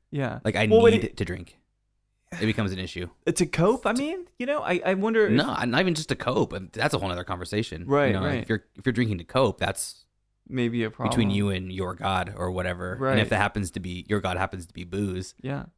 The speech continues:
Speaker 2: then, I mean, that's not my
Speaker 1: Everybody's got
Speaker 2: criticism.
Speaker 1: something. You know what I mean?
Speaker 2: Ab-,
Speaker 1: Like, that's the thing
Speaker 2: one hundred percent.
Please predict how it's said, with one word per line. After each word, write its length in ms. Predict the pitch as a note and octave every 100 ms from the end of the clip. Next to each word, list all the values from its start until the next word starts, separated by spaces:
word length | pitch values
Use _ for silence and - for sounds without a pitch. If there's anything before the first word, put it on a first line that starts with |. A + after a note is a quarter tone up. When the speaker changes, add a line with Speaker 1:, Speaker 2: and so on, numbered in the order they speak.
| _
Speaker 2:
then, 180 | F#2+ F2+
I 80 |
mean, 140 | F2+ F2
that's 340 | F2+ - - -
not 220 | F2 -
my 300 | F2 F2 F2 - _ _
Speaker 1:
Everybody's 460 | A#3+ D4+ C#4 A#3+ G3
got 100 | A3+
Speaker 2:
criticism. 220 | F3+ E3+
Speaker 1:
something. 540 | F#3+ C#4 - - D4 - _ _ -
You 100 | G3+
know 60 |
what 80 | A#3
I 20 |
mean? 140 | B3 B3
Speaker 2:
Ab-, 60 |
Speaker 1:
Like, 120 | F3
that's 80 | C4
the 60 | C4+
thing 80 | D4
Speaker 2:
one 80 |
hundred 120 | C4+ F#3+
percent. 160 | G#2+